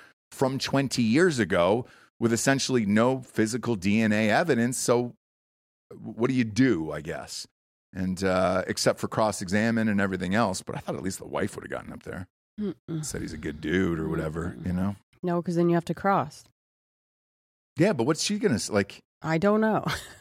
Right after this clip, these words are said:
Speaker 1: You know, she would say, "No, he's a good person," and everything else. Like,
Speaker 2: Uh-huh.
Speaker 1: and she's an actress.
Speaker 2: Right.
Speaker 1: Pretty good. She used to be. I don't know what she does now, but, um, you know.
Speaker 2: Yeah, so, like, um,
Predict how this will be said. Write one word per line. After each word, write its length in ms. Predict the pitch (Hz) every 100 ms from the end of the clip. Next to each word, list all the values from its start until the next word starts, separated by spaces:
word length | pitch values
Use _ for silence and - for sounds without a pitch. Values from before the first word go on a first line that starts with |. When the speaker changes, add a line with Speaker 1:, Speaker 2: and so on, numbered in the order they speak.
| - - 233 -
Speaker 1:
You 120 | 131
know, 240 | 151 190 233
she 160 | - 147
would 140 | 160
say, 120 | 156
"No, 220 | 151 180
he's 140 | 95 90
a 60 |
good 140 | 92 98
person," 400 | 107 120 165 170
and 140 | 160
everything 280 | 147 151 151
else. 400 | 175 175 170 -
Like, 140 | 151
Speaker 2:
Uh-huh. 240 | 170 175 185
Speaker 1:
and 180 | 185 110
she's 200 | 196 208
an 80 |
actress. 480 | 139 139 - 180 - - _ _ _ _
Speaker 2:
Right. 200 | - 165 _ _ _ _ _ _ _ -
Speaker 1:
Pretty 160 | 123
good. 300 | 123 147 160
She 140 | - 117
used 180 | 151 -
to 40 |
be. 100 | 120 127 _ -
I 40 |
don't 80 | 113
know 100 | 120
what 100 | 117
she 120 | -
does 160 | 113 107
now, 220 | 117 143
but, 180 | 123 127 -
um, 500 | 107 110 113 117 113 104
you 100 | 135
know. 140 | 135 135 _ _ _ _ _ -
Speaker 2:
Yeah, 220 | 202 170
so, 240 | - 196
like, 240 | 185 175 - - _ _ -
um, 500 | 190 180 170 160 170